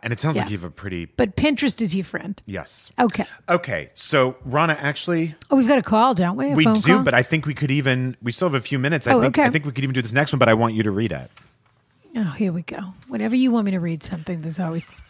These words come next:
Speaker 2: trouble.
Speaker 1: I promise it's not foul.
Speaker 2: I don't believe you.
Speaker 1: It isn't.
Speaker 2: Dear Rana and Brian, huge fan of the podcast. Love the great advice and constant giggles. I'm writing for some advice on how to handle a recent issue.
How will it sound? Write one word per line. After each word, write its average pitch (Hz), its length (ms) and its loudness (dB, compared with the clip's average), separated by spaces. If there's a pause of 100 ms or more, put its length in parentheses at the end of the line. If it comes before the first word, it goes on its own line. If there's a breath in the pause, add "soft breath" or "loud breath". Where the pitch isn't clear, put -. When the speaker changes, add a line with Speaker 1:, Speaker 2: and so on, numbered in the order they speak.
Speaker 2:
trouble. 165 340 -2
Speaker 1:
I 151 100 8
promise 143 380 6
it's 127 160 -2
not 127 200 2
foul. 80 560 -2 (520)
Speaker 2:
I 254 60 -2
don't 220 260 2
believe 185 360 0
you. 175 160 -4
Speaker 1:
It 151 140 4
isn't. 139 380 2 (520)
Speaker 2:
Dear 302 420 4
Rana 233 420 2
and 214 140 0
Brian, 165 420 -2 (160)
huge 320 460 0
fan 233 240 0
of 185 60 -4
the 175 80 -6
podcast. 165 680 -8 (260)
Love 208 360 0
the 277 80 2
great 254 280 2
advice 220 440 0
and 226 160 -2
constant 208 540 -2
giggles. 175 520 -8 (380 loud breath)
I'm 226 160 0
writing 202 260 2
for 254 120 -6
some 330 200 -4
advice 202 380 -2
on 240 100 -2
how 190 160 0
to 208 100 -2
handle 190 360 -2
a 214 60 -4
recent 175 380 -4
issue. 311 380 -4